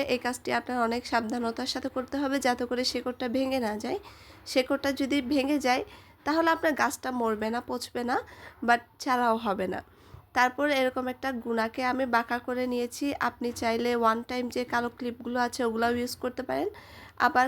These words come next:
কাপড়ের ক্লিপের মধ্যে যে একটা গুণা থাকে, ওটাকেও ইউজ করতে পারেন। তো আমি এই যে এখানে পাতাটাকে সরিয়ে নিচ্ছি, যাতে করে আমার এখান থেকে যে নতুন চারাটা হবে, সেটা যেন সুন্দরভাবে বাড়ে। তো এই যে আমি কাছ থেকে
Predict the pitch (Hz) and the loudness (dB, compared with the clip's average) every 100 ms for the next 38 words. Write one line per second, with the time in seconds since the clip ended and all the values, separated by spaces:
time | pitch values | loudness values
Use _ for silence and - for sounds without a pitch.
0 | 262 254 247 254 262 - 254 247 254 247 | 2 0 0 0 -2 -4 -8 -6 -4 -2
1 | 240 220 240 226 247 247 - - - 240 | -2 -2 -4 -2 -2 -2 -4 -6 -4 -2
2 | 226 240 233 254 254 269 233 247 254 240 | 0 0 0 -2 -2 -2 0 -2 -2 0
3 | 208 208 - 202 - 220 208 247 466 - | 0 -2 -8 -10 -8 -4 0 0 -2 -4
4 | - - - - - - - 196 254 254 | -20 -20 -20 -20 -16 -4 0 2 4 4
5 | 254 254 247 285 247 247 240 226 226 254 | 2 0 -2 -2 -2 -2 -2 -4 -6 -6
6 | 262 226 226 226 220 - 311 254 233 233 | -4 0 0 0 -2 -2 0 0 0 -2
7 | 226 233 226 220 226 220 233 226 226 226 | -2 0 2 2 2 0 -4 -4 -2 -2
8 | 226 226 214 220 226 226 220 208 214 247 | 0 0 0 0 -2 0 0 0 -2 -4
9 | 247 269 247 226 226 233 240 - 233 226 | -2 -2 -2 -2 -2 -2 -4 -4 -2 0
10 | 233 233 233 226 202 202 247 - 320 - | 2 2 2 2 2 2 -2 -4 -10 -16
11 | _ _ - - - - - - - - | _ _ -20 -20 -20 -20 -20 -20 -20 -20
12 | _ - - - 285 269 302 269 277 - | _ -4 -4 2 2 4 4 4 0 -2
13 | 262 - 277 277 | -4 -4 -6 -4